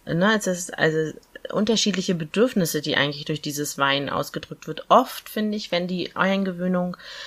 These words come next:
ähm, gut verläuft, sag ich mal, also die ersten Trennungen stattfinden, dann ist es oft eher so ein Protestwein, so, oh, ich hab jetzt, find das total blöd, dass sie jetzt weggegangen ist,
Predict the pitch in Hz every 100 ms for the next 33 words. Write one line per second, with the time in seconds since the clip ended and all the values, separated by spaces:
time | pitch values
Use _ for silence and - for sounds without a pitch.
0 | - - _ _ 170 165 160 156 147 196
1 | 240 294 - 254 240 247 247 - 208 208
2 | - 208 - 170 160 160 165 175 - 180
3 | - 220 220 214 208 202 202 - - -
4 | - - - 180 - - 202 180 - -
5 | - 196 - - 160 151 143 - 151 -
6 | 240 247 - 170 196 208 208 202 202 180
7 | 170 - - 160 - - 185 208 196 -
8 | 214 196 - 220 - 233 208 220 240 208
9 | - - - - - 185 160 165 - 214
10 | 285 -